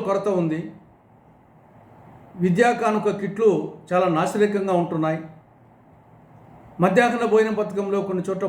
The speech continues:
బొద్దింకలు కనపడుతున్నాయి. ఇక హాస్టళ్ల పరిస్థితి చెప్పాల్సిన అవసరమే లేదు. రెండు వందల మందికి నాలుగు మరుగుదొడ్లు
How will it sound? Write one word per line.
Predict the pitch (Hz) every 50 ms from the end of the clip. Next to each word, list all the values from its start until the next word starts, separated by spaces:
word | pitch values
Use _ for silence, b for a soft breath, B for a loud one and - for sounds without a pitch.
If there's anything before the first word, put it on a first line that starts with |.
| 151 147
బొద్దింకలు | 147 151 185 202 202 214 202 185
కనపడుతున్నాయి. | 190 185 175 170 175 165 180 160 160 160 165 160 - - - - _ - - _ _ _ _ _ - _ - - - - - - - - - - - - - - 247
ఇక | - 247 233 180 185
హాస్టళ్ల | 202 240 240 - 254 247 247 240 220 -
పరిస్థితి | 220 214 - 208 214 175 214 226 226 - - - - _ _ _ _ _ _ _ _ _ _ -
చెప్పాల్సిన | 180 175 175 208 214 - - 202 190 180
అవసరమే | 180 180 190 185 190 196 196 175
లేదు. | 160 139 139 - - - - _ _ _ _ _ _ - _ - _ _ _ - _ - _ _ - - - - - - - - - - - - - - - - - - - - - - - 170
రెండు | 190 208 214 214
వందల | 220 208 214 202 202 196
మందికి | 196 202 220 247 202 214 185 175 180 - - - - - _ _ 170 175
నాలుగు | 180 185 185 175 165
మరుగుదొడ్లు | 165 165 170 185 165 165 143 120 113